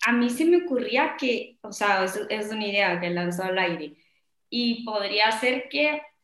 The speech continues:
o sea, ¿qué pasaría si todas, o sea, o todo el mundo en general,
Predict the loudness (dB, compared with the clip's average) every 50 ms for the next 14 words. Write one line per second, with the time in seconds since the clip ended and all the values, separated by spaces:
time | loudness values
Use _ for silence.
0 | _ _ _ _ _ _ _ _ -12 -10 -6 -2 -2 -2 -2 -2 -2 -4 -4 0
1 | 0 2 2 2 0 0 0 0 0 -2 -2 -2 -2 0 -2 -2 -6 -10 -14 -18
2 | -18 -14 -14 -14 -14 -14 -18 -20 _ _ _ _ _ -4 -2 0 0 0 0 0
3 | 0 0 0 -2 -4 -8 -12 -16 _ _ _ -20 -20 -20 -20 -20 -20 -20 -18 -18
4 | -6 -2 0 2 2 2 0 -2 -2 0 2 2 2 2 2 0 -2 -4 -4 -2
5 | -2 -2 -2 -4 -4 -8 -10 -10 -8 -8 -6 -6 -2 -2 0 0 0 -2